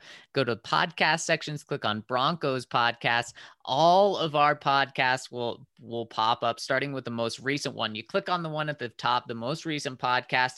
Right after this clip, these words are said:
then scroll to the bottom of that page and a comment section will pop up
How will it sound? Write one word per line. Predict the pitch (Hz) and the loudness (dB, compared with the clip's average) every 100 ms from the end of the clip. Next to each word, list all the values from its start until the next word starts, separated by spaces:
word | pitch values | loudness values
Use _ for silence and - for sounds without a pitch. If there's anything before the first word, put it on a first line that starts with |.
| - - - - | -16 -20 -12 -4
then | 110 | -4
scroll | - - - 156 175 | -4 -8 -6 -6 -4
to | 185 | -6
the | 151 | -4
bottom | 135 131 139 | 2 2 2
of | 135 | -2
that | 127 120 | -2 -2
page | 139 123 113 | -2 -4 -4
and | 101 | -10
a | 107 - - | -12 -14 -14
comment | - 131 127 107 | -6 -6 -4 -8
section | - 107 - 120 95 | -4 -4 -4 -10 -10
will | 98 | -12
pop | - 123 127 - | 0 2 2 4
up | 120 120 | 2 2